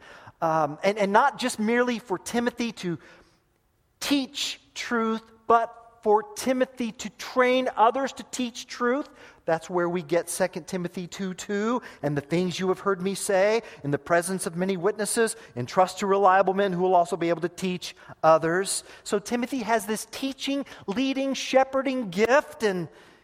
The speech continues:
he needs to, he needs to stir it up. He needs to stir up the gift and draw on the power, because there's just too much timidity going on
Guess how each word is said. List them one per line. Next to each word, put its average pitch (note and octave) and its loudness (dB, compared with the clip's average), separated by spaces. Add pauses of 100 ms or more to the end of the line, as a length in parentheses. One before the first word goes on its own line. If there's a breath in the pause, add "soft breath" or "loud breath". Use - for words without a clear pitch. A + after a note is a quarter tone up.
(160 soft breath)
he B3+ 0
needs C4 2
to, C4+ 6 (400 soft breath)
he F#3+ 0
needs C4 2
to C#4 -2
stir A3+ 6
it C4+ 8
up. D#4+ 6
He A3+ -2
needs A#3+ -2
to A#3 2 (220 loud breath)
stir G#3 6
up C#4+ 4
the C#4 0
gift C#4 2
and B3 -2
draw G#3 6
on D4 2
the D#4 6
power, D#4 6
because G#3+ 0
there's G#3 -4
just G3 -4 (240 loud breath)
too D4+ 2
much D4 4
timidity B3 2
going G3+ 4
on F3+ 4